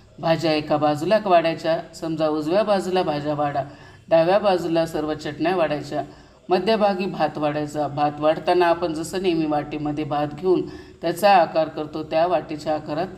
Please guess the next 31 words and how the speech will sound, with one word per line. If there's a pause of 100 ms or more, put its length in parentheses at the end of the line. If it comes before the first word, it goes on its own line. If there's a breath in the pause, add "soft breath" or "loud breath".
(120)
वाढतो, (360 loud breath)
पण
तसं
न
करता
चमच्याने
भात
वाढायचा.
भात
वाढण्या
अगोदर (460 loud breath)
शुद्ध
तूप
वाढा, (160)
उलट (100)
क्रमाने
वाढायचं. (420 loud breath)
प्रथम
शुद्ध (100)
तूप,
त्यानंतर
त्याच्यावरती
भात
वाढायचा, (480 loud breath)
पळीने
किंवा
चमच्याने
वाढा, (540 loud breath)
त्याच्यावरती
मग
वरण